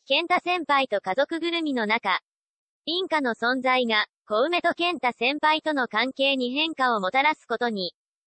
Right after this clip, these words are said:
個性豊かな追加キャストたちの共演で、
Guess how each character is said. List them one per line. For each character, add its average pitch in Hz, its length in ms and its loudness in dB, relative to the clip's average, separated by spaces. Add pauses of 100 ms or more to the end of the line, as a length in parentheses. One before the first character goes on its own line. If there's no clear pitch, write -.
(300)
個 208 80 -2
性 339 260 2
豊 330 240 0
か 330 120 0
な 320 160 0
追 311 240 -4
加 330 120 0
キ 339 120 -2
ャ 330 60 0
ス - 60 -14
ト 294 120 0
た 269 120 0
ち 240 140 -6
の 202 140 -2
共 254 280 2
演 262 220 2
で、 220 200 2